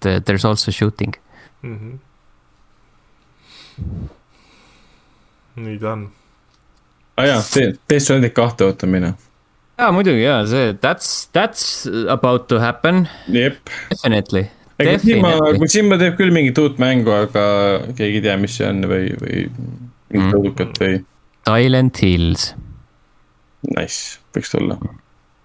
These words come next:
Speaker 1: Definitely.
Speaker 3: Silent Hill
Speaker 2: Ma
Speaker 3: väärib
Speaker 2: tean, ma
Speaker 3: midagi.
Speaker 2: tean, mis mängu Kojima teeb. Ta teeb seda Ragnarile.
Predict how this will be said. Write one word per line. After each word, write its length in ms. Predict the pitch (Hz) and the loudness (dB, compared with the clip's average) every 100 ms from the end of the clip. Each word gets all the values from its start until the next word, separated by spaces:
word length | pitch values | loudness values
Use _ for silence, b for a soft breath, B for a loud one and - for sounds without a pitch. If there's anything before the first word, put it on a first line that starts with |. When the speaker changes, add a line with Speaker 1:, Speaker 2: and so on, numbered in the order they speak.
| _ _ _ _ _ | _ _ _ _ _
Speaker 1:
Definitely. 540 | - - 131 131 - - - - _ _ _ | -8 -4 -2 -4 -4 -6 -8 -18 _ _ _
Speaker 3:
Silent 420 | - 135 135 117 | -2 2 2 2
Hill 140 | 120 101 | 2 4
Speaker 2:
Ma 140 | 98 | 4
Speaker 3:
väärib 160 | 101 - | 4 2
Speaker 2:
tean, 100 | 123 | 2
ma 60 | |
Speaker 3:
midagi. 180 | 104 95 | 0 2
Speaker 2:
tean, 220 | - 139 107 | 2 0 -2
mis 160 | 104 | -6
mängu 360 | - 113 104 110 107 | -4 -4 -4 -6 -4
Kojima 480 | 110 - 131 110 104 | -6 -4 -6 -6 -4
teeb. 300 | 120 107 - - _ | -2 -2 -4 -20 _
Ta 160 | - 113 | -12 -8
teeb 160 | 110 - | -8 -6
seda 220 | 117 113 | -2 0
Ragnarile. 580 | 127 131 107 107 110 | 0 0 -6 -6 -8